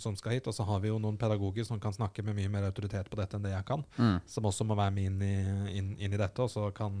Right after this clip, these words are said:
Speaker 1: eh, kan få lov til å dele. Men ja, det er da det utgjør en forskjell. For å sende noen her og noen der, det er, det er, det er bra, alle monner drar, men det er først når du får, eh, når, når du får liksom kledd på folk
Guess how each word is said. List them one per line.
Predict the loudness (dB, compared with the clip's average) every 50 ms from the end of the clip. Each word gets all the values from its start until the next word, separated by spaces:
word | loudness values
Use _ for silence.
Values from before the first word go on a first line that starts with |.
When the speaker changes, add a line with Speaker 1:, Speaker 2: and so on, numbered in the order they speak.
| -2
Speaker 1:
eh, | -2 -2 -2 -2 -2 -4 -4
kan | -4 -4 -4
få | -2 -2 -2
lov | -2 -4
til | -4 -6 -4
å | -2 -2
dele. | -4 -4 -8 -10 -12 -20 -20 -14 0
Men | 2 4 6
ja, | 8 8 8 8
det | 6 4 6
er | 6
da | 8 6 8
det | 6 6 4 4 4
utgjør | 2 0 0 0
en | 0 0 -2
forskjell. | 0 0 -4 -4 -4 -8
For | -4 0 2 2 4
å | 2 2
sende | 2 2 0 2 2 2 2 2
noen | 4 4 4 2 4 4
her | 4 4 4
og | 4 4
noen | 2 2 2 2 2 2
der, | 2 2 0 -2 -8 -18 -20 -20 -14 -4
det | 0 0 2
er, | 2 2 0 0 -6 -2
det | -2 -2 -2
er, | -2 -8 _ _
det | -2 0 6
er |
bra, | 8 8 10
alle | 10 10 8
monner | 8 6 4 4 2
drar, | 0 2 2 2 0 0 -4 -14 -20 -20 -20 -20 -4 0 0
men | 0 0 0 -6 -2 2
det | 2 2
er | 4
først | 2 -2 -2 0 -2
når | 0 0
du | 0
får, | 0 0 0 0 0 -2 -2
eh, | -4 -4 -2
når, | -2 -2 -2 -2 0
når | -2 -2 -2
du | -2
får | -2 -2 -2 -2
liksom | 0 -2 -4 -6
kledd | -4 0 0 0 0 -2 -2
på | 0 0 2
folk | 2 2 0 0 -2 -4